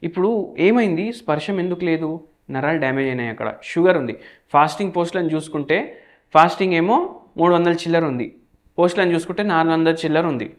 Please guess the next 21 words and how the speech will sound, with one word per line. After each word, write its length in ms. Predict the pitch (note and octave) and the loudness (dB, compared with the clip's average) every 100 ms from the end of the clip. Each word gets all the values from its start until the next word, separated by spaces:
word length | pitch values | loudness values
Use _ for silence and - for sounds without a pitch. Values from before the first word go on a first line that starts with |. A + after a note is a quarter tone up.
| _ _ _ D#3+ | _ _ _ -2
మళ్ళీ 180 | E3+ | 0
హెచ్బిఏవన్సీ 680 | E3 D3+ E3+ G3+ F#3 F3+ G#3 | 0 -2 2 4 4 2 2
అని 120 | G3+ | 2
ఇంకో 200 | E3+ F3+ | 0 0
టెస్ట్ 280 | F#3 E3 E3+ | 0 0 0
ఉంటుంది, 340 | D#3 C3 A2+ - - _ _ | -2 -2 -4 -10 -20 _ _
మూడు 200 | D#3 F3+ | 0 2
నెలలకు 300 | F#3+ F3 F3+ | 2 2 2
ఒకసారి 260 | E3+ F#3 E3+ D#3 | -2 0 0 0
చేపిస్తారు 440 | D#3+ D3 D3 C3+ - - | -2 -4 -4 -4 -8 -8
అందరూ. 260 | C3+ C3+ A#2 - - | -2 0 -2 -12 -6
కానీ 160 | E3+ G#3 | -2 0
అది 160 | F#3+ D#3+ | 0 2
ఏం 80 | E3+ G3 | 2 0
చూపిస్తుంది 440 | F#3 E3 - B2 A2+ | -6 -8 -6 -6 -4
అంటే 160 | A2 A3+ - - _ _ - | -2 -2 -4 -20 _ _ -8
గ్లూకోజ్ 380 | E3 G#3+ A#3 A#3 | -4 0 0 0
బైండింగ్ 360 | E3 D#3 F#3+ F#3 | 0 0 -2 -2
కెపాసిటీ, 480 | D#3 C#3 B2 A2+ - - | -2 -2 -4 -12 -14 -8
అంటే 240 | C3 D#3+ D#4 - - _ - | 0 2 2 -2 -16 _ -2
ఏదైతే 440 | C#3+ F3+ G3 F#3+ | 2 4 2 2